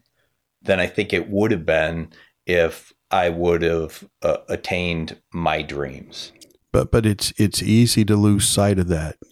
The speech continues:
Speaker 2: i-, i-, if we dwell on what we don't have rather than what we do have. And, and, and, uh, I gotta throw a shout out right here. And, and Brent, you don't know I'm doing this, but, but my co-host Brent and, and, and our buddy,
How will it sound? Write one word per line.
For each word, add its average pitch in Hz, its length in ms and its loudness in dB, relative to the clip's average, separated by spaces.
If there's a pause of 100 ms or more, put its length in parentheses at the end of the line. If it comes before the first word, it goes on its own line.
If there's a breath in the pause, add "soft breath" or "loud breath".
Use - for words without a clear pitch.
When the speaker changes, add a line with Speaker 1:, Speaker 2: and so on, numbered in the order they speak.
(140)
Speaker 2:
i-, 107 160 2
i-, 110 180 2
if 101 160 2
we 98 160 4
dwell 101 460 2
on 95 180 4
what 92 220 0
we 90 100 2
don't 101 360 2
have - 420 -4 (420 loud breath)
rather 107 300 4
than 98 180 4
what 98 160 4
we 95 120 4
do 82 220 2
have. 80 360 -2 (400 loud breath)
And, 117 200 2
and, 113 240 2 (100)
and, 101 300 2
uh, 101 160 0 (220)
I 107 80 2
gotta 110 220 4
throw 113 300 4
a 92 40 0
shout 98 320 4
out 87 220 2
right 90 160 4
here. 92 260 2 (340 loud breath)
And, 104 200 2
and 104 180 4
Brent, 117 240 2
you 123 80 6
don't 123 140 6
know 120 120 6
I'm 113 160 4
doing 110 240 6
this, 101 200 4
but, 95 320 0
but 104 300 0 (380 loud breath)
my 113 160 4
co-host 120 520 4
Brent 95 540 -2 (600 loud breath)
and, 98 300 2
and, 92 340 4
and 92 360 4
our 101 220 2
buddy, 101 520 4